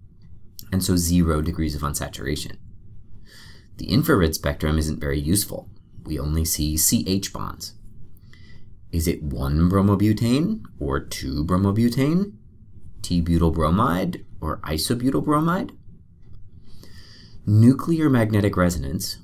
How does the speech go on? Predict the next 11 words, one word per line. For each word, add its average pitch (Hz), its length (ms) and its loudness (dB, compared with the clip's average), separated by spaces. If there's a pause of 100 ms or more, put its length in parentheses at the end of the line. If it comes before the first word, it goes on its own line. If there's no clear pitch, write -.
or 85 300 -2
N 98 420 0
M 87 480 2
R, 80 520 0 (220)
spectroscopy 87 920 -4 (320)
helps 110 260 -2
us 117 220 0
to - 260 -6
answer 92 300 0
this 73 160 -2
question - 500 -6